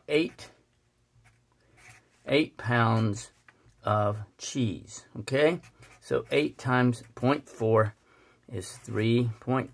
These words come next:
two zero, or it's gonna cost us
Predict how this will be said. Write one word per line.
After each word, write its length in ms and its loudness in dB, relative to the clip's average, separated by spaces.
two 460 -4
zero, 500 2
or 320 4
it's 120 -20
gonna 220 -2
cost 420 -2
us 200 -10